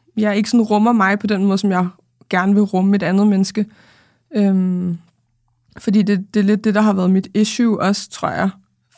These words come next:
førhen. Øh, og jeg har også haft en, en, en kvindelig kæreste her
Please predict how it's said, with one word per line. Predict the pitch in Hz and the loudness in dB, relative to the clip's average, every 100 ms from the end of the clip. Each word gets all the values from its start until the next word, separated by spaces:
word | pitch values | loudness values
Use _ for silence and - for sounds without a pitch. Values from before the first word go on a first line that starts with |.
| - | -4
førhen. | 190 196 196 170 - _ _ _ _ - | -2 0 -2 -4 -10 _ _ _ _ -4
Øh, | 196 | 0
og | 185 175 | 0 0
jeg | 190 | 0
har | 202 - | 0 -2
også | 202 | -2
haft | 196 - | -4 -2
en, | 208 196 - | -2 -2 -2
en, | 196 185 185 - - | -2 -2 -2 -6 -14
en | - - - 220 | -10 -10 -12 -16
kvindelig | - 208 202 202 | -4 0 0 -2
kæreste | 202 190 - 208 202 - _ _ _ _ _ | -6 -6 -4 -4 -4 -6 _ _ _ _ _
her | 214 | -4